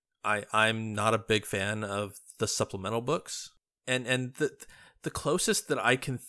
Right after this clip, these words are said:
think of f-, from an older lore book that would be even remotely close to this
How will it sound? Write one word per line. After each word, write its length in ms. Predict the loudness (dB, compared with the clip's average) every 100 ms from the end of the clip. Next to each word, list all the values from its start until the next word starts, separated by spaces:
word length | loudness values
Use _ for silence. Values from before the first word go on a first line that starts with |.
| -6 2
think 260 | 2 4
of 400 | 2 2 2 -6 -12
f-, 440 | -16 -10 -8 -8 -12 _ _ _ _ -12
from 600 | -6 2 4 4 2 -8 _
an 180 | -4 -4 -6 -4
older 480 | 0 2 4 4 4
lore 240 | 2 2
book 420 | 2 2 0 -6 -16 _ -20 -20 _
that 80 | 4
would 120 | 4
be 200 | 2 -4
even 180 | -4 -2
remotely 460 | -2 0 0 0 -2
close 280 | 0 0 -2
to 80 |
this 380 | -4 -2 -4 -8